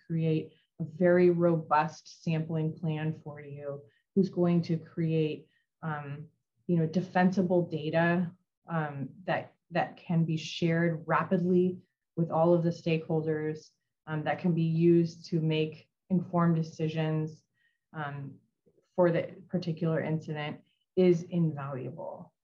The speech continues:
Um, so I think, I, I guess what I've learned through my time at C T E H is, is how,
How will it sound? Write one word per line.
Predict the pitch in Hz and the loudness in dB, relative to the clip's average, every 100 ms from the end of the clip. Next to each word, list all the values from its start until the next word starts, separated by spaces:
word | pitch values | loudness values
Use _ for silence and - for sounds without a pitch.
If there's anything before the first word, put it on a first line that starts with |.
| _ _ | _ _
Um, | 160 156 147 - | -8 -6 -8 -10
so | - 175 165 160 160 - _ - | 2 4 4 2 0 -10 _ -2
I | |
think, | 175 208 208 - _ _ _ _ _ _ - | 4 6 4 2 _ _ _ _ _ _ 0
I, | 180 185 - - | 0 0 -4 -2
I | |
guess | 190 214 214 - - _ _ | 4 4 4 0 -14 _ _
what | 196 190 | 4 6
I've | 208 185 | 6 4
learned | 190 180 180 196 202 - _ _ _ - | 4 4 4 4 4 0 _ _ _ -2
through | 175 165 | 2 4
my | 160 170 | 4 2
time | 170 165 170 175 175 | -2 -2 0 2 0
at | - - | -2 -4
C | 185 | -2
T | 180 175 | -2 -2
E | 165 156 | -4 -2
H | 156 160 170 - | 0 0 -2 -4
is, | 165 147 - _ _ _ _ | -8 -8 -16 _ _ _ _
is | 175 170 | -2 -2
how, | - - 180 185 185 180 | -4 -2 4 6 6 4